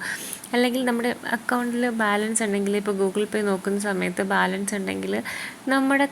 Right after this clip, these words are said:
കയ്യിൽ അത് ചിലവായി പോകാനുള്ള ചാൻസസ് വളരെ കൂടുതലാണ്. നമ്മൾ, ഏഹ്, അതിനനുസൃതമായിട്ട് ഇപ്പം നമ്മൾ ആ ഒരു എമൗണ്ട് എല്ലാ മാസവും എടുത്തു വെച്ച് സേവ് ചെയ്യുന്ന സമയത്ത് മന്ത് ബിഗിനിങ്ങിലാണ്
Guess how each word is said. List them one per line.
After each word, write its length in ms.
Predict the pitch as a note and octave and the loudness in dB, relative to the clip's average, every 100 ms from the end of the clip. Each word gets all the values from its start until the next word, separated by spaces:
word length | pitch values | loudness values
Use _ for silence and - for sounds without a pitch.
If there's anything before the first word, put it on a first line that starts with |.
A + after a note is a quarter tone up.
| B3 | 2
കയ്യിൽ 300 | G#3+ G#3+ G#3+ - | 2 0 0 0
അത് 120 | A3+ C#4 C4 | 0 0 -4
ചിലവായി 600 | - A#3+ B3 B3 B3+ B3+ | 0 2 2 2 2 0
പോകാനുള്ള 580 | B3+ A3+ G#3 G3+ G3+ G3+ G3+ | 0 0 2 2 2 0 0
ചാൻസസ് 460 | G3+ F#3 F#3 F#3+ G3 | 0 0 0 -2 0
വളരെ 220 | F#3 F3 G3 | 2 2 -2
കൂടുതലാണ്. 680 | G3 F3+ F3 F3 E3 E3 E3+ - - - - - - F#3+ | -2 -2 -2 0 0 -2 -8 -12 -14 -14 -16 -16 -10 -4
നമ്മൾ, 200 | G3+ G3 G3+ G3 - | 0 2 2 0 -4
ഏഹ്, 220 | G3 G3 F#3+ - | -2 -2 -2 0
അതിനനുസൃതമായിട്ട് 1000 | A#3+ B3+ A#3+ A#3 B3 A#3 B3 A3+ F#3+ F3 | 0 2 0 2 2 2 2 2 2 0
ഇപ്പം 180 | F3 G3+ | 0 0
നമ്മൾ 240 | G3 G#3 G#3+ | 0 0 2
ആ 100 | G3+ G#3+ | 2 0
ഒരു 100 | A#3 A3+ | -2 -2
എമൗണ്ട് 440 | G3 G3+ G#3+ A3+ G#3 G#3 | 0 2 2 2 0 0
എല്ലാ 180 | G3 G3+ | -2 -2
മാസവും 480 | G#3 G3+ G3+ G#3+ G#3+ | -2 -4 -2 -2 -2
എടുത്തു 240 | G3+ F#3+ G3+ | -2 -2 -2
വെച്ച് 180 | G3+ G3+ | -2 -2
സേവ് 220 | G3+ F#3+ G3 | -2 0 2
ചെയ്യുന്ന 260 | G3 G3 | 2 0
സമയത്ത് 520 | G3 F3+ F3 F3+ F3+ E3 - - - - G#3+ | 0 0 0 -2 -2 -6 -6 -10 -10 -8 0
മന്ത് 320 | G3+ G#3+ A3+ | 2 2 0
ബിഗിനിങ്ങിലാണ് 800 | A3 F#3+ G3 G#3 A3 G#3 F#3 | 0 0 0 0 -2 0 0